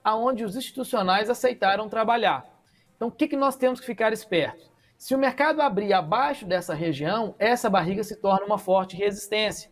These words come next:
E aí ele tende a diminuir a sua velocidade de movimentação e continuar, talvez, um movimento baixista. Então, aqui vira uma resistência. Se esse mercado amanhã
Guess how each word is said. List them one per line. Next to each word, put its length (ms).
E 60
aí 260
ele 160
tende 400
a 80
diminuir 640
a 60
sua 200
velocidade 640
de 60
movimentação 840
e 120
continuar, 680
talvez, 480
um 160
movimento 640
baixista. 560
Então, 180
aqui 300
vira 260
uma 240
resistência. 840
Se 220
esse 500
mercado 500
amanhã 520